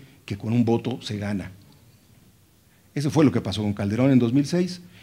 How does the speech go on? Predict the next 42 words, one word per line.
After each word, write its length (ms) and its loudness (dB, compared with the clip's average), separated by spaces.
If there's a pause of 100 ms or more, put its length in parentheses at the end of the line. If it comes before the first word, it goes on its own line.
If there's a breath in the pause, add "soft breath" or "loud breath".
(180 loud breath)
y 160 4
eso 360 2
es 200 2
lo 140 0
que 80 -4
puede 460 0
repetirse 760 -2
nuevamente. 560 -10
Solamente 400 -2
llamo 160 -2
la 60 -4
atención 460 -2 (300 loud breath)
a 60 -10
que 100 -6
si 80 -6
ustedes 400 -2
ven 300 4
los 80 -6
resultados 500 0
electorales 640 -4
de 100 -6
dos 180 -8
mil 160 -6
quince 300 -6
en 80 -6
esta 220 -10
última, 480 -8 (340 loud breath)
esta, 300 -12
eh, 560 -10
eh, 20 -12
última 320 -6
renovación 460 -6
de 60 -4
la 100 -6
Cámara 240 -6
de 60 -4
Diputados, 500 -8 (680 loud breath)
el 140 -8
partido 380 -2
que 100 -4
tiene 260 -4
mayor 560 -4